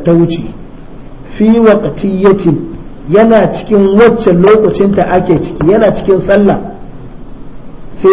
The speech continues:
ya tuna, "yajibu tartibuha ma'aha"، da ya zama wajibi a jeranta sallolin tare da ita. Kamar ya zama wajibi,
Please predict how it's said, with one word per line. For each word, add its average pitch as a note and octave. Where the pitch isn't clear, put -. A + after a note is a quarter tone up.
ya F#3+
tuna, G3+
"yajibu F3+
tartibuha F3
ma'aha"، F3
da F3+
ya G#3
zama A3
wajibi E3+
a E3+
jeranta G3+
sallolin F#3+
tare D3
da C#3
ita. A2
Kamar G3+
ya G3
zama F3+
wajibi, D#3